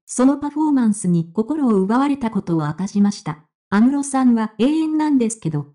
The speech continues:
最近ナンバー、愛は気になってるねと妹が話す中、その魅力についてバービーも加わり、やっぱ平野紫耀くんは別格だよね、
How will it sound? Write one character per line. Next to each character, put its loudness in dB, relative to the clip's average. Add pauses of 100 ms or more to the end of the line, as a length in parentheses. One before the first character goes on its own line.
(160)
最 -4
近 0
ナ 0
ン 6
バ -2 (140)
ー、 0 (100)
愛 4
は 0
気 -2
に 2
な 0
っ -6
て -4
る 2
ね 4
と -2
妹 2
が 2
話 0
す 0
中、 -2 (220)
そ -2
の 2
魅 0
力 0
に -2
つ -4
い 0
て -4
バ 0
ー -4
ビ 4
ー 6
も 2
加 -2
わ 0
り、 -4 (160)
や 0
っ -10
ぱ -6
平 0
野 6
紫 -2
耀 4
く 0
ん 4
は -6
別 0
格 -6
だ 0
よ 4
ね、 2